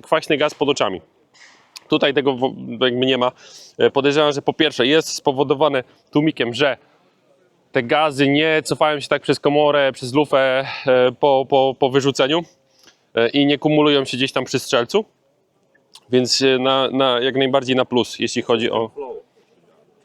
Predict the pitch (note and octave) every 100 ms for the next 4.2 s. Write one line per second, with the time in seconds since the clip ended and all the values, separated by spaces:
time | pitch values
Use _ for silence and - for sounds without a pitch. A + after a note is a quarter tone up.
0 | _ _ - D#3 A#2 C#3+ G3+ A3+ G3+ F#3+
1 | E3+ F3+ - F3 - D#3+ D3+ - C#3+ C3+
2 | C#3 - D3 D3 C#3 D3+ D3+ - C#3 C3+
3 | C3 C3 - B2 C#3 C3+ - C#3+ D3+ C3+
4 | C3